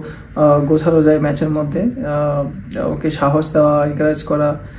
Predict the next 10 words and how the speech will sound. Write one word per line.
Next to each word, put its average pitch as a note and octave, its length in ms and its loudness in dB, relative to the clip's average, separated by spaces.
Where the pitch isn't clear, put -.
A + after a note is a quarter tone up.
সব E3+ 160 0
কিছু F3 200 0
মিলিয়ে E3 340 0
ও D#3 140 2
যাতে D#3+ 340 2
ভালো D3+ 300 2
একটা, D#3 380 2
আহ, C#3+ 80 0
আহ, C#3 960 -2
ও-, - 220 -8